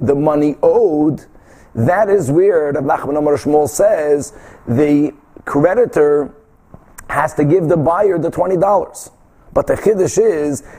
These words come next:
that the buyer cannot tell the creditor, "You owe me twenty dollars because of my improvements. I want that value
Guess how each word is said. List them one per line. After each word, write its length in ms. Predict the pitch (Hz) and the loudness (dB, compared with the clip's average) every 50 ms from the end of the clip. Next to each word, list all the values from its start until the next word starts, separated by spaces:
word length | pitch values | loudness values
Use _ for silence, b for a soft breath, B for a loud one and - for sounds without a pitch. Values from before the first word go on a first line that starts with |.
| B - | B -4
that 180 | - 147 - | -2 -2 0
the 100 | - 160 | -2 -2
buyer 420 | 135 104 165 170 214 262 240 190 175 | 0 0 0 0 2 0 0 -2 -2
cannot 320 | - 180 160 202 226 226 | -2 -2 -2 -2 -2 0
tell 140 | - 202 196 | 0 -2 0
the 120 | 170 175 | -2 -4
creditor, 600 | - - 180 190 180 170 147 - 139 139 135 135 B B B B - | -2 0 0 0 0 0 0 0 0 0 -2 -2 B B B B -2
"You 260 | 127 156 190 185 - - | 0 0 0 0 0 0
owe 180 | 185 202 202 208 | 0 2 0 0
me 180 | 190 170 156 | 0 -2 -2
twenty 320 | - - 143 151 165 165 156 | -2 -2 -4 -2 0 0 0
dollars 440 | 135 151 156 160 156 143 127 98 | 0 0 0 0 0 0 -2 -2
because 320 | - 135 - - 151 147 - | -2 -4 0 0 0 0 0
of 100 | 135 117 | 0 0
my 140 | 143 151 143 | 0 0 -2
improvements. 580 | 131 113 - 110 98 90 117 135 302 - - - - | -2 -2 -2 -4 -4 -2 -2 -4 -4 -6 -10 -6 -4
I 100 | - - | -2 0
want 340 | 127 - 131 285 285 175 135 | 0 2 2 2 0 0 0
that 160 | 170 180 185 | 0 0 0
value 580 | 135 139 131 170 190 214 208 190 185 175 170 | -2 -2 -2 0 0 2 2 2 2 0 0